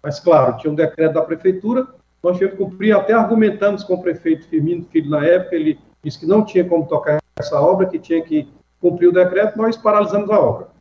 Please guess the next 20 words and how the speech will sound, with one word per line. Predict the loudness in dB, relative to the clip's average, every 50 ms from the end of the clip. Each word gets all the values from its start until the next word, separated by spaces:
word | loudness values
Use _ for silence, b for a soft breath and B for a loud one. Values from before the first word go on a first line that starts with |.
| _ _ _ _ _ _ _ -2
É, | 0 0 0 0 -2 -4
a | -2 0 2
obra, | 2 2 2 2 2
por | 2 0
exemplo, | 0 0 0 -4 -2 -2
lá | -2 -2
da | 0 -2 -2
Ponte | -4 -4 -4 -6 -6 -8 -14
Santa | -20 -20 -16 -10 -8 -8 -8 -8 -10
Filomena, | -10 -6 -4 -4 -2 -2 0 -2 -2
que | -2 0 2
é | 2
outra | 2 2 2 2 2
obra | 2 2 0
de | -2 -4
construção | -4 -4 -4 -4 -4 -6 -8 -8 -8
que | -8
foi | -6 -6 -6 -4
também | -2 -2 -2 -2 0 0 0 0
iniciada | 0 -2 -4 -4 0 2 2 2 2 -2 -8